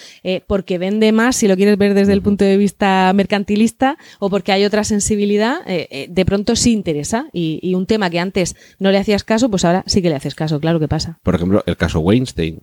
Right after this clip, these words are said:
Speaker 1: Por ejemplo.
Speaker 2: Ah, eh, ahora ha salido mucha gente a mencionar el
Speaker 1: Mm.
Speaker 2: "esto se rumoreaba, esto se conocía, esto se sabía, nadie dijo nunca nada",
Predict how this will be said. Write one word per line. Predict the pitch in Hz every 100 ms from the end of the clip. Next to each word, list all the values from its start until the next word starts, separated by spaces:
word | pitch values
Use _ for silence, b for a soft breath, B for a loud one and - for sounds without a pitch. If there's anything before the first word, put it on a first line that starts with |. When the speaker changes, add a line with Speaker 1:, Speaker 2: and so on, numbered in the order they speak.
| -
Speaker 1:
Por | 185
ejemplo. | 151 151 143 196 -
Speaker 2:
Ah, | 76
eh, | 60 52 - - -
ahora | - 58 73 95 104 107 107 110
ha |
salido | 101 110 107
mucha | 104 104 101
gente | 113 120 - 87
a | 80 82
mencionar | 87 82 117
el | 202 214 185 180
Speaker 1:
Mm. | 175 B _
Speaker 2:
"esto | - 117 - 113
se | -
rumoreaba, | 104 104 107 110 117 123 113
esto | 104 98
se | 104
conocía, | 101 101 - 143 95
esto | -
se | 85 87
sabía, | 101 113 131 143 b b b b
nadie | 87 104 104 104
dijo | 110 -
nunca | 107 107 104 107
nada", | 120 127 143 185